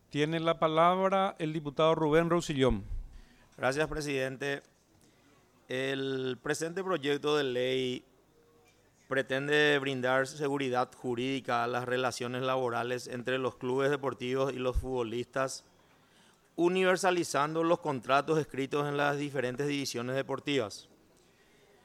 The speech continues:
Speaker 2: Con esta propuesta de modificación se cambia el paradigma de que solamente los futbolistas que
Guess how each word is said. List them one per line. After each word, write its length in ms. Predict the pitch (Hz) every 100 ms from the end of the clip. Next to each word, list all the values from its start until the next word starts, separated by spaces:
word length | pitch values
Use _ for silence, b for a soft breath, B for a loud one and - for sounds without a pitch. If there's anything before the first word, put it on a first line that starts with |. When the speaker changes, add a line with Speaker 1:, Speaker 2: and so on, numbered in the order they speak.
| b b b _
Speaker 2:
Con 240 | - 135 139
esta 680 | - 165 165 160 156 143 -
propuesta 720 | 156 127 135 135 127 143 143
de 100 | 143
modificación 800 | 143 147 143 147 139 - 123 123
se 160 | - 135
cambia 400 | 123 135 143 147
el 120 | 151
paradigma 800 | 151 147 127 127 131 135 139 135
de 120 | 135
que 100 | 131
solamente 560 | - 147 147 131 131
los 400 | 143 139 127 -
futbolistas 840 | - 139 127 127 151 - 135 135 - b b b b b _ -
que 1000 | 131 135 131 131 127 123 120 117 110